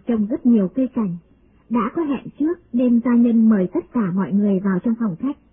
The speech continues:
Đó là một căn phòng rất lớn, trang trí sang trọng như phòng một ông hoàng. Babu là một người Ấn gầy gò, bé nhỏ, nhưng có một đôi mắt sáng ngời, chứng tỏ một đời sống nội tâm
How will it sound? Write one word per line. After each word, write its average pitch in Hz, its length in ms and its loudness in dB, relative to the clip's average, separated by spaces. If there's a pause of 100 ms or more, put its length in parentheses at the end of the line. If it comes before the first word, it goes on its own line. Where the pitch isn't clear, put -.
(560)
Đó 214 280 0
là 285 80 0
một 214 220 0
căn 254 240 -2
phòng 196 260 -2
rất 247 200 -4
lớn, 233 220 2 (480)
trang 294 220 0
trí 285 280 -2
sang 285 200 -2
trọng 233 300 -4
như 247 200 0
phòng 214 200 -2
một 180 160 -2
ông 233 160 0
hoàng. 208 300 0 (720)
Babu 285 480 2
là 247 140 2
một 196 220 0
người 202 220 0
Ấn 214 240 0 (180)
gầy 208 280 4
gò, 196 280 0 (140)
bé 202 200 0
nhỏ, 214 240 0 (440)
nhưng 254 260 4
có 262 100 -2
một 254 220 2
đôi 262 220 2
mắt 247 200 0 (200)
sáng 247 240 0
ngời, 202 260 2 (420)
chứng 262 240 2
tỏ 190 320 -2
một 202 120 0
đời 185 240 0 (100)
sống 233 240 0
nội 220 260 0
tâm 226 220 0